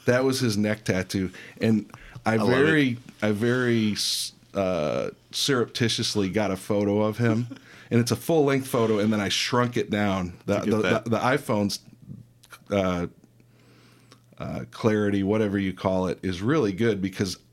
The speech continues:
Speaker 1: I shrunk it down so you can't see who it is, but you can just see the tattoo. That is a very treasured picture for me.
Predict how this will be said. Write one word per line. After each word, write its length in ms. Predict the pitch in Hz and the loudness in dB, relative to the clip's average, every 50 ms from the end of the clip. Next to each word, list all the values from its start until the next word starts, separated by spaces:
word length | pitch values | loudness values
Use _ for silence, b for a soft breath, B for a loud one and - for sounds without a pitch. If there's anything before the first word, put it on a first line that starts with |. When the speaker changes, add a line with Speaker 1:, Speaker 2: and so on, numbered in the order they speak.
| - | -4
Speaker 1:
I 120 | - 110 120 | -2 -2 -2
shrunk 340 | 117 - - 139 131 120 120 | 0 -2 -2 -2 -2 -2 -4
it 100 | - - | -2 0
down 220 | 110 107 107 104 | 0 2 2 0
so 120 | - - 101 | 0 -2 -4
you 80 | 98 | -4
can't 300 | 92 - - 113 - - | -4 0 0 0 0 0
see 160 | - - 113 98 | -2 -4 -4 -2
who 160 | 101 101 92 | -2 -2 0
it 60 | 92 | 0
is, 140 | 101 98 90 | 0 -2 -2
but 200 | 87 87 - - | -4 -6 -6 -6
you 60 | 92 | -6
can 160 | - 104 95 | -6 -6 -4
just 160 | 87 87 - | -4 -4 -4
see 100 | - 101 | -2 -2
the 100 | 92 85 | -4 -4
tattoo. 400 | - 101 92 87 - 104 95 90 - B B B B B B B | -4 -4 -4 -2 -2 -4 -4 -4 -8 B B B B B B B
That 100 | 113 117 | 0 0
is 120 | 113 104 | 2 0
a 60 | 107 | -2
very 260 | 90 95 95 95 92 92 | -2 0 -2 -2 -2 -4
treasured 640 | - - - - 95 90 92 90 90 90 80 - - | -6 -12 -8 -4 -4 -4 -2 -4 -6 -8 -8 -10 -8
picture 360 | 110 87 - - - 85 80 | -10 -8 -8 -8 -8 -8 -10
for 140 | - - 80 | -8 -8 -8
me. 240 | 82 82 82 - | -8 -6 -8 -10